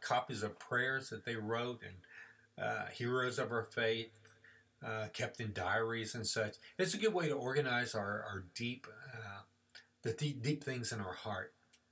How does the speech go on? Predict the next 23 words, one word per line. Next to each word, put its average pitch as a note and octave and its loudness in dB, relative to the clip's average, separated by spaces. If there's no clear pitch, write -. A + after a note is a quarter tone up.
and A2+ -2
to G#2 0
bring A2+ 2
them G2 0
before G#2 -4
the F#2 -6
Lord, F#2+ -2
and D3+ 4
also D#3 2
to, G#2+ -2
uh, - -10
to - 0
look C3+ 6
back C#3+ 8
upon G2 -2
and F#2+ -4
see, - -2
ah, A#2 0
see - 2
how D3+ 6
God A2 2
is, G2 -4
has G#2+ -4